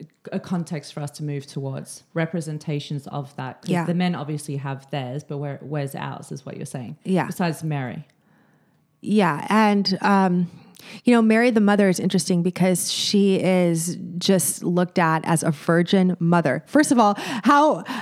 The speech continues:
Speaker 2: how hard of a standard to live up to, right? <laughs> Probably not gonna happen for any of the rest of us. But also just, like,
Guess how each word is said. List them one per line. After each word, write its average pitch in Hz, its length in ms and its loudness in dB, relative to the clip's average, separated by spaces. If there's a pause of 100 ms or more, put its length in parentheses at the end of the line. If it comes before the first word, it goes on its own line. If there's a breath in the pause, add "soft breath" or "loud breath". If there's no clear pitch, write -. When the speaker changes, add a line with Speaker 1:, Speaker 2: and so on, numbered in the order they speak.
Speaker 2:
how 330 440 6
hard 262 240 6
of 247 120 4
a 202 280 4
standard 208 360 6
to 233 80 6
live 202 160 6
up 170 160 4
to, 151 160 4
right? 185 560 4 (320)
<laughs> 294 500 0
Probably 311 280 4
not 254 200 4
gonna 240 120 4
happen 214 260 2
for 220 120 2
any 196 100 4
of 190 60 4
the 190 40 4
rest 190 220 2
of 160 60 0
us. 165 220 -2 (280 loud breath)
But 277 140 4
also 339 260 4
just, 285 300 0
like, 302 240 0